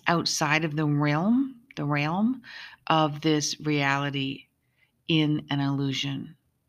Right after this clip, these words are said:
That's outside of it. I do believe that some people are volunteer to represent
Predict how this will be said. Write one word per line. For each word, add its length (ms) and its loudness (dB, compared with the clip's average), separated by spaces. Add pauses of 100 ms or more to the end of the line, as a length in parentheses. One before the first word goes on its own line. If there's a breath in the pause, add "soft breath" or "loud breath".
(920)
That's 160 -6
outside 460 -2
of 100 -4
it. 200 -6 (180)
I 360 0
do 420 2
believe 500 0
that 160 -10
some 320 -4
people 560 -6 (400)
are 380 -6 (180)
volunteer 680 0 (880 loud breath)
to 160 6
represent 920 0